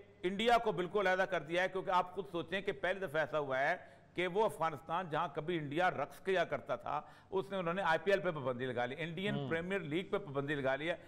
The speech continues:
Speaker 1: कि खबरदार तुम अब जहां नहीं आओगे। जहां कभी इंडिया की फिल्में जहां लगा करती थी, ये खिलाड़ी उनके बड़े <coughs> नाज और नखरे हुआ करते थे, <coughs> वो भी उन्होंने ख़त्म कर दिया।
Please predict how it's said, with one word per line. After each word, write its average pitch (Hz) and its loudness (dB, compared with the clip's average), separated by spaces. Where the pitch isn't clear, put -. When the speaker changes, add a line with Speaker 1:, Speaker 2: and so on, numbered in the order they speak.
Speaker 1:
कि 165 -2
खबरदार 170 4
तुम 185 2
अब 170 0
जहां 160 2
नहीं 160 -2
आओगे। 101 -2
जहां 214 6
कभी 226 0
इंडिया 226 2
की 240 -2
फिल्में 196 0
जहां 226 6
लगा 175 4
करती 147 -4
थी, 175 -6
ये 233 2
खिलाड़ी 196 0
उनके 220 -2
बड़े 220 0
<coughs> 240 2
नाज 214 6
और 220 0
नखरे 190 2
हुआ 180 6
करते 156 -4
थे, 160 -2
<coughs> - -12
वो 311 6
भी 254 4
उन्होंने 220 0
ख़त्म 170 -2
कर 131 0
दिया। 110 -4